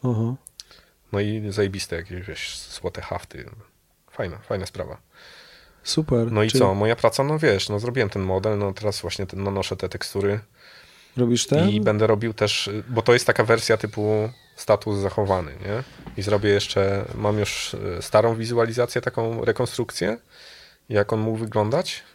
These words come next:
Speaker 2: z twarzą tam i tak dalej, z materiałami. Tak, tak se to wygląda, ale teraz, wiesz,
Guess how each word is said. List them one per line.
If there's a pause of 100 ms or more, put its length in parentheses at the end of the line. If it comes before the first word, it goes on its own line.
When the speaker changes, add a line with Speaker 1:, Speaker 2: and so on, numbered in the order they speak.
(120)
Speaker 2:
z
twarzą
tam (500)
i
tak
dalej, (420)
z
materiałami. (800)
Tak,
tak
se
to
wygląda,
ale
teraz,
wiesz,